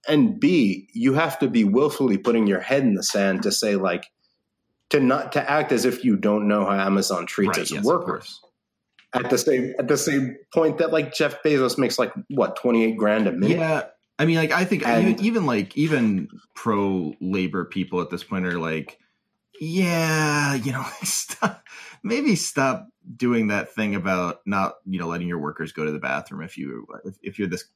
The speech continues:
Speaker 2: like, big of a
Speaker 1: <laughs> Yeah.
Speaker 2: company."
Speaker 1: Yeah.
Speaker 2: You know, like, maybe, maybe give them a bathroom break,
Speaker 1: So,
Speaker 2: Jeff.
Speaker 1: so why I went down this diversion is that, you know, so it turns out that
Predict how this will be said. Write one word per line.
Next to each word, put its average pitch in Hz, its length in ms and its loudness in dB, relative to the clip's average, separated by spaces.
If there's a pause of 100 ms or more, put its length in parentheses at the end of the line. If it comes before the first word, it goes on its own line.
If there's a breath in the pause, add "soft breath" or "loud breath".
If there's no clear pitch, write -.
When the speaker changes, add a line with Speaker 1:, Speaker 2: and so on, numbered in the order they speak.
Speaker 2:
like, - 220 -14
big 85 160 -12
of 78 80 -8
a - 40 -2
Speaker 1:
<laughs> - 80 -2
Yeah. - 60 -8
Speaker 2:
company." - 360 -6 (400 soft breath)
Speaker 1:
Yeah. 349 80 4
Speaker 2:
You - 80 -4
know, - 100 2
like, - 160 -6 (160)
maybe, 160 140 0
maybe 190 300 0
give 127 140 -2
them 131 120 0
a 98 80 0
bathroom 117 520 -2
break, - 280 -10 (120)
Speaker 1:
So, 185 140 4
Speaker 2:
Jeff. 190 180 -6 (2250)
Speaker 1:
so 165 220 2
why 190 300 4
I 185 60 4
went 170 200 2
down 151 160 4
this 139 140 2
diversion 135 560 2
is 90 220 0
that, 104 280 2
you 147 60 4
know, 80 220 -2 (180)
so 123 320 2
it 117 120 2
turns 117 360 0
out 98 360 2
that 87 300 0